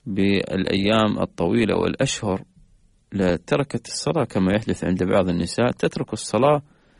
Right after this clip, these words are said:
يعني بعضهن يتر-، ربما ترك الصلاة ستين يوما، أكثر من شهرين وهي تترك الصلاة، تظن أن هذا الدم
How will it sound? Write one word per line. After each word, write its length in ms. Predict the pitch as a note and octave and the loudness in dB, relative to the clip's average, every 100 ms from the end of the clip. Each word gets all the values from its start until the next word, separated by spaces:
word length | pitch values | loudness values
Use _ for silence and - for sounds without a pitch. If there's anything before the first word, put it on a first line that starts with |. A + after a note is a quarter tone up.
| _ _ _ _ | _ _ _ _
يعني 360 | - F2+ F2+ F2 | -6 -2 0 0
بعضهن 540 | F2 A2 A2+ A2+ C#3+ | 2 2 2 2 2
يتر-، 280 | A#2 A#2+ - | 2 2 -2
ربما 380 | A#2 C3+ D3 C#3 | -4 0 0 0
ترك 300 | - D#3 - | 0 -2 -2
الصلاة 340 | D3 - D#3 | -4 0 2
ستين 420 | D#3 C3+ - G3 D3 | 2 -2 0 2 4
يوما، 280 | F2+ D#2+ - - _ _ _ _ _ | 2 0 -6 -14 _ _ _ _ _
أكثر 300 | - - D#3 | -6 0 0
من 100 | D3 | 2
شهرين 400 | B2+ - C#3+ E3 | 0 0 2 2
وهي 160 | C#3+ C3+ | 2 2
تترك 340 | D3+ - - | -2 -6 -6
الصلاة، 320 | A#2+ - C#3+ | -6 2 2
تظن 360 | D#3 A#2+ C#3+ C3 | 4 0 0 0
أن 200 | F#2+ F#2 | 0 -2
هذا 300 | F2 G#2 G2+ | 0 0 0
الدم 320 | D#2+ - B2 | 0 -2 -4